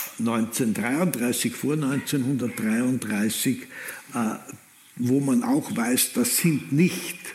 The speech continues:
die Arbeitslosen gewesen in erster Linie und die Hinausgeflogenen, sondern das waren Beamte und Angestellte,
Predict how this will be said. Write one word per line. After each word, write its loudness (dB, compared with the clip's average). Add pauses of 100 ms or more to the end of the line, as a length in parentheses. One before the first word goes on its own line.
(540)
die 4
Arbeitslosen -2
gewesen 0
in 0
erster -2
Linie 4
und -4
die 0
Hinausgeflogenen, 0 (360)
sondern 0
das 2
waren 2
Beamte 0
und 0
Angestellte, -2